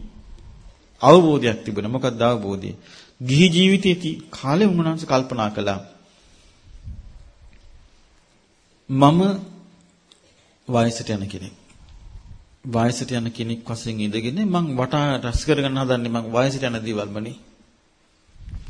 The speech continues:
ඒ නිසා මේකේ ආඩම්බර වෙන දෙයක් නෑ. අපේ මේ තරුණකම වයසට යෑමෙන් ඉවර වෙනවා" කියලා වයස විසිනමයේදී උන්වහන්සේ යෞවන මදේ අත්හැරියා.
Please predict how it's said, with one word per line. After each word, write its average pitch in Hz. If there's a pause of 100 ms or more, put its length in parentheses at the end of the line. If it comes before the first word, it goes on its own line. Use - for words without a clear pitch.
(1000)
ඒ 175
නිසා 196
මේකේ 175
ආඩම්බර 170
වෙන 170
දෙයක් 175 (100)
නෑ. 110 (260)
අපේ 131
මේ 110 (120)
තරුණකම 131 (680)
වයසට 117
යෑමෙන් 160
ඉවර 117
වෙනවා" 95
කියලා 151 (600)
වයස 139
විසිනමයේදී 110
උන්වහන්සේ 117
යෞවන 123
මදේ 117
අත්හැරියා. 92